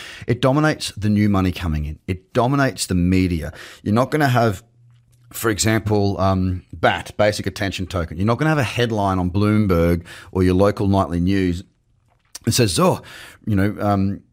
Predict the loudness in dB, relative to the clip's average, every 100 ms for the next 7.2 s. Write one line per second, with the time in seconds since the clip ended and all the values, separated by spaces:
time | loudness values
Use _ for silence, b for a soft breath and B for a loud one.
0 | _ -20 -20 _ _ _ _ 0 0 -2
1 | -2 -2 -2 0 0 2 0 -2 0 0
2 | 0 -2 -2 -2 -4 -6 -4 0 0 0
3 | -2 -2 -4 -12 -20 _ 0 0 0 0
4 | 0 0 0 -2 -2 0 2 2 4 2
5 | 0 -2 -4 -4 -2 -2 -2 -4 0 -2
6 | 0 0 2 2 2 0 0 -6 -10 -4
7 | -2